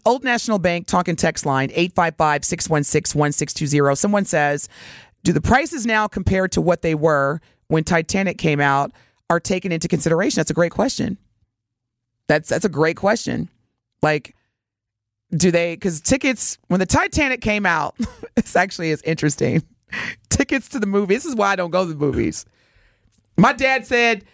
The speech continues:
"There's no way I could date in the current time because taking a young lady to the movies alone, you gotta have how much money?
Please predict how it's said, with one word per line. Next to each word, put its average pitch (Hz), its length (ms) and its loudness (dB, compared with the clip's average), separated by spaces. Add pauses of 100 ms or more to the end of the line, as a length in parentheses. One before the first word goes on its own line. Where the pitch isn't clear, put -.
(720)
"There's 226 340 2
no 277 220 2
way 294 300 0
I 214 160 0
could 180 260 -4
date 220 340 0 (920)
in 190 100 0
the 180 80 -2
current 233 380 0
time 240 440 0 (1400)
because 226 340 0
taking 269 520 -2
a 214 60 0
young 214 260 0
lady 220 320 0
to 214 140 -4
the 190 80 0
movies 208 440 2
alone, 180 440 2
you 202 60 -4
gotta 214 180 0
have 208 100 -2
how 208 80 -4
much 190 220 -4
money? 151 360 -4